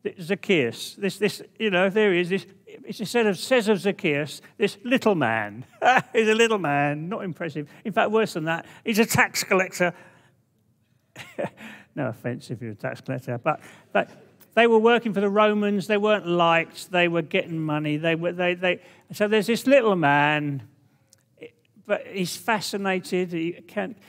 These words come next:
can I be included in this?" He's up a tree over there. And you know the story. Jesus sees him. "Oi, you, I'm coming to your home today."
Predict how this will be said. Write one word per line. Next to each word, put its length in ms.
can 180
I 140
be 160
included 480
in 100
this?" 180
He's 160
up 140
a 60
tree 320
over 180
there. 540
And 480
you 160
know 120
the 100
story. 420
Jesus 480
sees 300
him. 180
"Oi, 240
you, 480
I'm 200
coming 320
to 40
your 220
home 460
today." 640